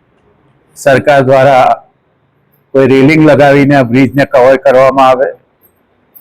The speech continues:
લોકોની લાગણીને માન આપીને રાજ્યના મુખ્યમંત્રીએ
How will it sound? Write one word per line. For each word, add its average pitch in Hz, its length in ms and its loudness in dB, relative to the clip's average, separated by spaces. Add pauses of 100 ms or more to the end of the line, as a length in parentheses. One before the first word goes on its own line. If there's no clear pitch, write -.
(260)
લોકોની 143 460 0
લાગણીને 143 460 0
માન 139 280 0
આપીને 143 460 -4 (400)
રાજ્યના 139 480 0
મુખ્યમંત્રીએ 143 1080 -2